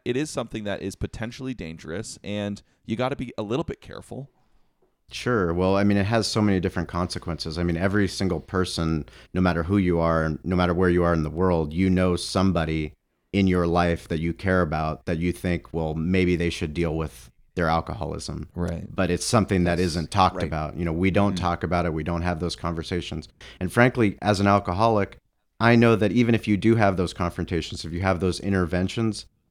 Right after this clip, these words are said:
Speaker 2: it doesn't do any good unless that person wants the help themselves. Like,
Speaker 1: Right.
Speaker 2: literally
Speaker 3: Yeah,
Speaker 2: everything
Speaker 3: yeah,
Speaker 2: we
Speaker 3: yeah.
Speaker 2: talk about in the programs, unless you hit rock bottom, you're not gonna, you're not gonna do anything.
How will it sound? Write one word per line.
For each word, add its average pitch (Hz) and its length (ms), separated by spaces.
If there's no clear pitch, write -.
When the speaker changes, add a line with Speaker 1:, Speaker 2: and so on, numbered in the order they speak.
Speaker 2:
it 107 140
doesn't 117 280
do 101 200
any 110 180
good 104 240
unless 87 320
that 90 240
person 87 420
wants 82 300
the - 80
help 78 240
themselves. 78 500
Like, 90 140
Speaker 1:
Right. 78 100
Speaker 2:
literally 98 600
Speaker 3:
Yeah, 98 180
Speaker 2:
everything 110 340
Speaker 3:
yeah, 104 40
Speaker 2:
we 101 60
Speaker 3:
yeah. 95 100
Speaker 2:
talk 92 180
about 92 140
in 85 80
the 82 80
programs, 95 400
unless 90 380
you 98 60
hit 90 220
rock 90 300
bottom, 98 400
you're 104 100
not 104 180
gonna, 104 140
you're 95 200
not 104 160
gonna 107 160
do 104 160
anything. 87 400